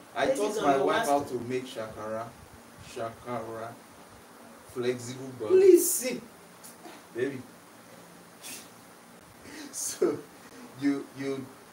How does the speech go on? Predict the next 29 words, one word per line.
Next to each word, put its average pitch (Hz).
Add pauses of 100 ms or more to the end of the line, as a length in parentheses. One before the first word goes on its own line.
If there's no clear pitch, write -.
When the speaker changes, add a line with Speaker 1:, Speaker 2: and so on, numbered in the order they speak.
Speaker 1:
catwalk, 139 (540)
or 120
if -
you 131
are 117
big, 127 (160)
you 117
move. 117 (1500)
Speaker 2:
You 285
Speaker 1:
You 277
Speaker 2:
move 302
Speaker 1:
move -
walk. 285
Speaker 2:
walk. - (1300)
Speaker 1:
Just 240
do 240
funny 208
stuff 185 (260)
with 139
your 135
designs. 143 (200)
Let 208
them 190
see 190
the 143
finishing 160
inside 147
and 117
outside. 135